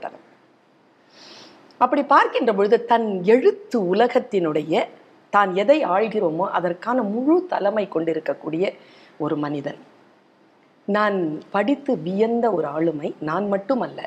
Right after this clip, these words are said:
கோடிக்கணக்கான வாசகர்களை கொண்டிருக்கக்கூடிய ஒரு எழுத்தாளுமை தான் நீங்களும்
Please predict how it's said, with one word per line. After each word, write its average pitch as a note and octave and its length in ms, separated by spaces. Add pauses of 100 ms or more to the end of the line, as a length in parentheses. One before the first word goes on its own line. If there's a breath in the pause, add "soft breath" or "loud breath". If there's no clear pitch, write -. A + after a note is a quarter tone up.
(640 soft breath)
கோடிக்கணக்கான A3+ 1000
வாசகர்களை D#3+ 840 (140)
கொண்டிருக்கக்கூடிய E3 920 (400 loud breath)
ஒரு D#3 180
எழுத்தாளுமை D#3 680
தான் G3 220 (480 soft breath)
நீங்களும் F#3+ 540